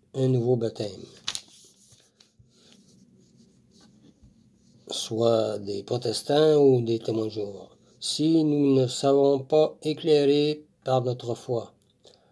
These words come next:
les bouleversements de tout genre du monde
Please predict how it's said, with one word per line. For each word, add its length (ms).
les 160
bouleversements 960
de 140
tout 220
genre 440
du 160
monde 520